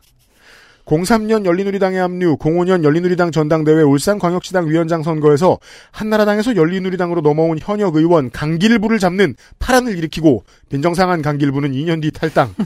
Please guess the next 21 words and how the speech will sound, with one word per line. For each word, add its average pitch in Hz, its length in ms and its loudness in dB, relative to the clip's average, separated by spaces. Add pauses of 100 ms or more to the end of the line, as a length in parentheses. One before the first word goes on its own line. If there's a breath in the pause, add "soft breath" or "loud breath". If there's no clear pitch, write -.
(140)
<laughs> - 240 -12
석 - 160 -6
달 185 140 0
뒤 165 80 -4
한나라당, 180 460 0 (200 loud breath)
팔 208 140 -2
년 202 120 0
뒤 185 100 -6
탈당, 156 360 -2 (400 soft breath)
석 - 180 -8
달 196 140 2
뒤 175 80 -4
새누리당, 185 480 0
반년 170 300 -6
뒤 170 80 -2
바른정당, 165 520 -4
십일 170 240 -8
개월 160 220 2
뒤 151 140 -4
자유한국당을 190 580 -2
거쳐 170 300 2